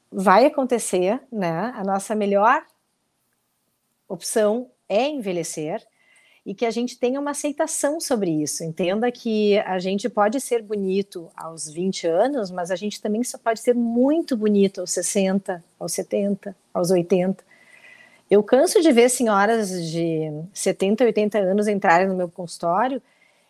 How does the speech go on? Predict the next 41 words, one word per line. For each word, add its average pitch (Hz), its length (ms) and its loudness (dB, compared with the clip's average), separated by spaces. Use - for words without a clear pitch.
e 202 100 2
aí, 208 300 0
e 208 80 0
aí, 196 280 0
e 208 120 -2
eu 220 240 2
olho 269 320 4
pra 285 160 -2
elas 262 280 -2
e 269 40 -2
eu 262 60 -2
penso, 247 520 -10
"Que 277 160 -8
senhora 240 400 -6
bonita, 208 580 -6
como 233 240 -4
ela 247 140 2
é 233 60 2
elegante, 220 720 0
como 202 220 -4
ela 214 100 -2
tá 214 160 -6
bela", 180 640 2
porque 269 180 -6
ela 302 120 4
é 294 40 4
bem 302 140 0
cuidada, 220 800 2
porque 202 240 -6
ela 214 100 0
tem 214 160 -6
um 220 60 -6
sorriso 208 600 -4
no 208 80 -4
rosto, 185 580 -4
porque 190 200 -6
ela 220 160 2
gosta 214 500 0
de 190 120 -8
si - 120 -8
mesma. 143 400 -12